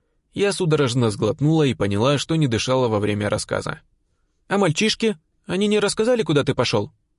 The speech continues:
Почему тебя не искали в развалинах?" "Они испугались и тоже считали, что я утонул. Никто из них не говорил про спор". "Как это ужасно!" выдохнула я,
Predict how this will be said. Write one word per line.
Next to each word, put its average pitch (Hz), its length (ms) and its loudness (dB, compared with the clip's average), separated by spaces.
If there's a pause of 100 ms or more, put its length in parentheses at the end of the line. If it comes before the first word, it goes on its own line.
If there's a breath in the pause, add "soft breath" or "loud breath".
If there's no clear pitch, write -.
Почему 226 300 0
тебя 185 220 0
не 196 140 -2
искали 180 300 2
в 123 60 2
развалинах?" 151 680 0 (300)
"Они 226 320 0
испугались 214 580 0
и 156 60 2
тоже 196 280 0
считали, 185 400 0
что 156 160 -2
я 170 160 0
утонул. 143 480 0 (560)
Никто 202 300 -2
из 208 100 0
них 170 200 -2
не 151 100 0
говорил 143 400 2
про 127 160 0
спор". 110 340 -2 (560)
"Как 160 320 -2
это - 160 0
ужасно!" 131 600 0 (540)
выдохнула 107 460 -2
я, 147 280 0